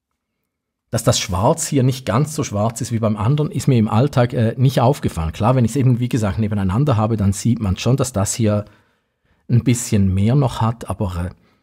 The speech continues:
seien wir ehrlich, ja, die meisten Menüs sind sowieso selten schwarz. Meistens hat es so verschiedene Graustufen, beispielsweise in Final Cut ist auch, äh, da ist praktisch nix schwarz da in Final Cut drin. Das ist das Nano Final Cut und dann schauen wir hier noch das andere Final Cut.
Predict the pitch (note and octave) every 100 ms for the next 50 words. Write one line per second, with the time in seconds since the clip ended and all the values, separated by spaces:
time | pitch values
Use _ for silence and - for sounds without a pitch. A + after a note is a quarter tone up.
0 | _ - A2+ A2 A2 A2 A#2+ A2 A#2 A2+
1 | C#3 A#2+ F#2+ C3+ A#2+ G#2 - A2 - B2
2 | A#2 G2 F#2+ G2 G#2+ G2+ - E2 G#2+ -
3 | G2+ A#2+ B2 G#2 - - G#2 - A#2+ G#2
4 | G2 - F2 A#2+ - - F#2+ F#2+ F#2 -
5 | - F#2+ G#2 G2 G2+ F#2+ F#2 - G#2 G#2
6 | - - G2+ G#2+ - F#2 F2+ - _ _
7 | _ _ _ _ _ _ _ _ - -
8 | - G2+ - G2 A2+ G#3 - - G2+ D#2
9 | D2 - F2 F2 - F2 E2+ - F#2+ F#2+
10 | G2+ G2 A2+ A2 G#2+ G2+ G2 A#2+ C3 -
11 | C3 C3 B2+ B2 - B2 A2 G2 G2+ F#2+
12 | F#2 G2 - - - G2 C#3+ B2+ - A2
13 | A2 G#2+ A#2 A#2 -